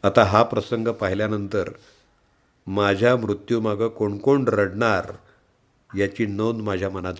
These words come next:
झाली होती. मेल्यावर माझ्या माघारी रडणारी माणसं आज मी माझ्या जिवंतपणे पाहिली.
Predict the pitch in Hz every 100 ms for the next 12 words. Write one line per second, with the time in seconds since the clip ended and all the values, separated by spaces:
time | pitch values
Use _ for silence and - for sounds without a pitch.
0 | - 80 80 78 73 80 _ _ _ _
1 | _ _ _ _ _ _ _ _ _ _
2 | _ _ _ _ _ 95 104 110 127 135
3 | 127 113 104 117 110 98 104 123 107 101
4 | 92 101 101 92 90 82 92 80 110 _
5 | _ _ _ _ _ _ _ - 98 104
6 | 95 92 - _ _ - 98 101 98 92
7 | 101 82 92 101 107 107 104 87 87 76
8 | 73 73